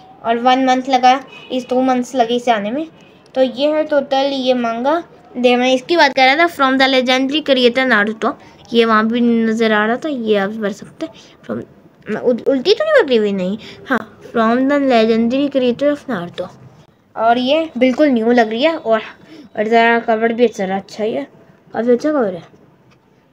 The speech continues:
इसके पीछे नहीं, कॉपीराइट खुद ही देखता हूँ अंदर से। ओ, इसका आर्ट स्टाइल काफ़ी ज़्यादा नारुतो से मैच करता है, काफ़ी ज़्यादा नारुतो से मैच कर रहा है इसका आर्ट स्टाइल।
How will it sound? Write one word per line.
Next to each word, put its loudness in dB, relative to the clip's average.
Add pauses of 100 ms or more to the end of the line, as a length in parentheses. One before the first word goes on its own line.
(360)
इसके 0
पीछे 0 (160)
नहीं, -6 (160)
कॉपीराइट -6 (520)
खुद -4
ही 0
देखता 2
हूँ 0 (180)
अंदर -2
से। -4 (680)
ओ, 4
इसका -4 (140)
आर्ट 2
स्टाइल 0
काफ़ी 0
ज़्यादा 4
नारुतो 2
से -2 (320)
मैच 2
करता 0
है, -4 (1000)
काफ़ी 2
ज़्यादा 4
नारुतो -2
से -10
मैच -8
कर -8
रहा -6
है -8
इसका -10
आर्ट -8
स्टाइल। -2